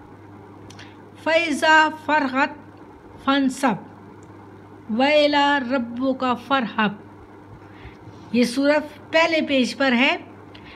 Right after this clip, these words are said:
और ये हमने ज़ुबानी याद करनी है। आज मैंने पढ़ा भी दी है। बिस्मिल्लाहिर्रहमानिर्रहीम। अलम नशरह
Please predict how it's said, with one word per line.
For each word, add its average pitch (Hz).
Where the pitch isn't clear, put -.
और 254
ये 262
हमने 277
ज़ुबानी 240
याद 214
करनी 196
है। 214
आज 220
मैंने 247
पढ़ा 233
भी 226
दी 175
है। 160
बिस्मिल्लाहिर्रहमानिर्रहीम। 277
अलम 226
नशरह 254